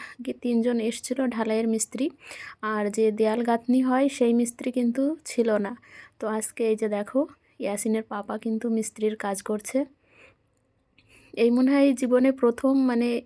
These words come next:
ইট গাঁথুনি করছে। তো আমি ওই জন্য একটু ভিডিও করছিলাম,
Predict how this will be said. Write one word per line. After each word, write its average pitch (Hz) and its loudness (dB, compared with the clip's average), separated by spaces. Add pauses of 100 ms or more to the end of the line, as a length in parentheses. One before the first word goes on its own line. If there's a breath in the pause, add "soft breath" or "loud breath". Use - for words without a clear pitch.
ইট 233 -6
গাঁথুনি 226 0
করছে। 233 -2 (1600 loud breath)
তো 226 0
আমি 226 2
ওই 233 8
জন্য 247 2
একটু 240 -6
ভিডিও 226 2
করছিলাম, 220 0